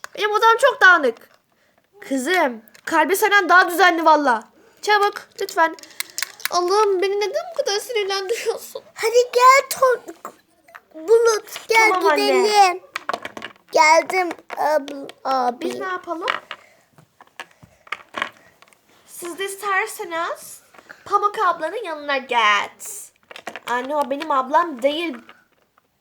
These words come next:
Speaker 1: O benim kuzenim. O zaman kuzen ablanın yanına git. Anne, çok gıcıksın ya. Sensin gıcık. Hadi oturalım.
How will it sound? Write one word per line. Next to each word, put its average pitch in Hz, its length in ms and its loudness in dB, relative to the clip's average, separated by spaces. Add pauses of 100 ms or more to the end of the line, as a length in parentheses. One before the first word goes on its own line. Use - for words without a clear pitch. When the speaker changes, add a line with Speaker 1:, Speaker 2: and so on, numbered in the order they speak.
(140)
Speaker 1:
O - 100 -10
benim 370 220 -8
kuzenim. 370 440 -4 (680)
O 294 80 0
zaman 349 340 -2 (260)
kuzen 381 320 -4
ablanın 269 340 -4
yanına 226 220 -10
git. - 720 -14 (1120)
Anne, 220 380 -20
çok - 360 -16
gıcıksın 330 640 -12
ya. 294 400 -4 (1500)
Sensin 440 640 -8
gıcık. 302 800 -2 (720)
Hadi 262 180 -6
oturalım. 226 920 -4